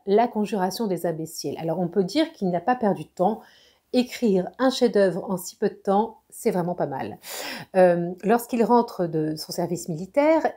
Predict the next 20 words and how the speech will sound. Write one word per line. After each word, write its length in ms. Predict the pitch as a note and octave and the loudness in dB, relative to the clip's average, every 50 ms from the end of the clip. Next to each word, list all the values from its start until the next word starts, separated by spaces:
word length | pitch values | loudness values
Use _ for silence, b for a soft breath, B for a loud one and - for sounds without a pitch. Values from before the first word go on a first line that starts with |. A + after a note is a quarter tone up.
| - _ _ | -10 _ _
il 240 | A3 G#3+ G#3+ G3+ G3 | -2 -2 0 0 -2
repart 360 | F#3 G3 F#3+ - B3 B3 A3+ | -2 -4 0 0 2 2 2
vivre 300 | F3+ G#3+ B3 A#3+ F#3+ F3+ | 2 0 -2 -2 -2 -4
chez 160 | D#3+ - G#3 | -2 -2 -4
sa 180 | G3+ - F3 E3+ | -4 -2 -2 0
mère 280 | E3 E3 G#3 A#3 G#3 | 0 0 0 2 2
à 40 | F#3+ | 0
la 100 | E3+ D#3+ | 0 0
Nouvelle-Orléans. 680 | D#3+ E3 D#3+ F3 E3+ D#3+ C#3+ C#3+ D3 D3 C3+ B2 C3 - _ _ _ _ _ _ _ _ _ _ _ _ _ _ _ _ _ | 0 0 0 0 2 2 0 0 -2 -4 -4 -4 -8 -12 _ _ _ _ _ _ _ _ _ _ _ _ _ _ _ _ _
Encore 240 | D3 - - E3+ F3 | -10 -4 0 0 2
une 80 | F#3+ | 0
fois, 340 | F3+ - - C4 C4 C4+ C4 - _ | 0 2 4 4 4 4 2 -2 _
comme 140 | - C4+ B3 | 0 0 2
son 140 | B3 B3 G3+ | 0 -2 -2
personnage 480 | G3+ F#3+ F#3+ - F#3 F#3 G3+ G#3+ F#3 | -2 -4 -4 -4 -4 -2 -2 -2 -2
Ignatius. 640 | F#3 E3+ D#3 D3+ D3+ - - - - - - - - B B B B B B B B B B B B B _ - | -2 -4 -4 -6 -8 -10 -16 -12 -10 -10 -10 -10 -12 B B B B B B B B B B B B B _ -2
Il 200 | C4 C4 B3+ A#3 | 0 0 0 4
va, 400 | A3+ D4 G3 G3 G3 - - - | 4 4 6 6 4 2 2 2
euh, 340 | G#3 G3 G3 F#3+ F#3 F3+ F3 | 2 4 4 4 2 2 0
taper 640 | F3 - - A#3+ A3+ - - D#4+ F#4+ F4+ C#4+ B3 | 0 4 4 4 4 4 2 4 4 4 2 0